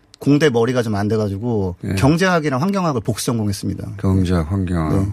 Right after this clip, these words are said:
Speaker 2: 머리가 안 되시는군요.
Speaker 1: 공대는 좀 어렵더라고요.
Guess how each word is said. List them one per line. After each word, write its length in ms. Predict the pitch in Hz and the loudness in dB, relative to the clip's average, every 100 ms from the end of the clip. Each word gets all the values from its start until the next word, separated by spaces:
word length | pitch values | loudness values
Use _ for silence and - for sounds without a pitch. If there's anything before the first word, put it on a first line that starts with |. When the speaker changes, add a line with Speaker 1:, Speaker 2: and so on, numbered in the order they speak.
| - | -2
Speaker 2:
머리가 340 | 92 90 90 | 0 2 4
안 100 | 82 | 2
되시는군요. 760 | 80 80 92 85 82 73 69 73 | 0 -2 -2 0 0 0 -4 2
Speaker 1:
공대는 460 | 127 147 165 156 | 6 6 4 2
좀 140 | 131 110 | 0 -2
어렵더라고요. 560 | 113 104 110 92 107 | -2 -2 -2 -4 -4